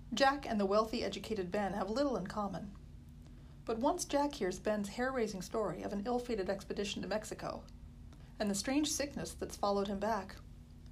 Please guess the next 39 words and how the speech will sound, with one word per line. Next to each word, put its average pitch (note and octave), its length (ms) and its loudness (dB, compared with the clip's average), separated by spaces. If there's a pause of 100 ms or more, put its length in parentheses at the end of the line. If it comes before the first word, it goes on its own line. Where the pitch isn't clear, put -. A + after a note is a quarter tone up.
(400)
the G3 100 -4
two D4+ 160 4
boys A#3 300 4
find A3 220 4
themselves G3 400 2
on F#3 100 -4
the E3+ 80 -2
same A#3 280 2
side G3 260 0
of F#3+ 80 -4
a F3+ 40 -2
deadly G#3+ 400 -2
struggle. - 480 -6 (1120)
With G#3 160 2
no A3 120 6
one B3 180 4
to F#3 60 -2
turn A#3+ 280 2
to - 280 -4
and G#3+ 160 0
nothing A#3+ 280 2
to A#3 80 -4
rely G3+ 320 4
on G3 160 2
but F#3 140 0
their F3+ 120 -2
wits, G#3 440 -2 (500)
they G3 100 4
face G#3 280 4
a F3+ 40 -2
plague G3 440 2
the F#3 80 0
likes G3+ 340 0
of F3+ 100 -6
which F3 220 -4
London G#3 320 0
has G3+ 200 -2
never G#3+ 360 0
seen. G3 500 -4